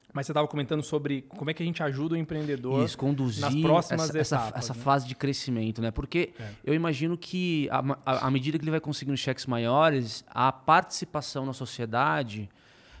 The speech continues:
Speaker 2: é, não digo que pode ser mon-, minoritária, mas vai diminuindo,
Speaker 1: Vai
Speaker 2: né?
Speaker 1: diminuindo, sim, porque a
Speaker 2: Sim.
Speaker 1: gente divide também a nossa participação com o próximo investidor lá
Speaker 2: Sim.
Speaker 1: na frente. Ah, e, e a gente entende que, é, a, a Ace, né, dos cento e vinte negócios que a gente investiu, né, que você comentou lá, a gente já vendeu vinte e quatro deles.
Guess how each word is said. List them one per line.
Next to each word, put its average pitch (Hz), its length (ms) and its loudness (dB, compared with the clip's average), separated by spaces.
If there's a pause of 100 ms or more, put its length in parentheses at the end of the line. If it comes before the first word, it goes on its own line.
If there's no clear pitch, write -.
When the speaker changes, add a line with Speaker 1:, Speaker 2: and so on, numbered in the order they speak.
Speaker 2:
é, 127 180 -4
não 131 120 0
digo 127 180 -2
que 135 100 -4
pode 143 280 -2
ser - 100 -4
mon-, 143 220 -2
minoritária, 139 580 2
mas 117 140 0
vai 117 120 2
diminuindo, 120 360 2
Speaker 1:
Vai 123 80 4
Speaker 2:
né? 120 40 0
Speaker 1:
diminuindo, 143 480 2
sim, 127 200 -8
porque 123 240 -4
a - 20 0
Speaker 2:
Sim. 135 120 -4
Speaker 1:
gente 151 200 -4
divide 165 420 -4
também 156 340 -2
a 165 40 -2
nossa 165 320 0
participação 151 460 -4
com 175 180 -6
o 156 60 -4
próximo 135 340 -4
investidor 120 480 -10 (100)
lá 120 60 -8
Speaker 2:
Sim. 117 80 -4
Speaker 1:
na - 60 -6
frente. - 320 -18 (460)
Ah, 131 260 -4
e, 151 280 -6
e 156 40 2
a 156 60 2
gente 180 400 -6 (180)
entende 156 380 -6
que, 151 420 -4
é, 127 260 -4
a, 127 260 -2
a 123 60 0
Ace, 151 300 -4
né, 143 80 -4
dos 135 160 -8
cento 202 180 -2
e 208 40 -8
vinte 175 180 -4
negócios 135 340 -4
que - 80 -14
a 131 40 -6
gente 135 160 -8
investiu, 135 440 -6
né, 131 120 -12
que - 80 -18
você 131 180 -14
comentou 123 380 -10
lá, 135 180 -8 (340)
a 156 60 -10
gente 160 160 -4
já 185 80 4
vendeu 175 340 2
vinte 180 200 -2
e - 20 -14
quatro 135 300 -4
deles. 107 200 -12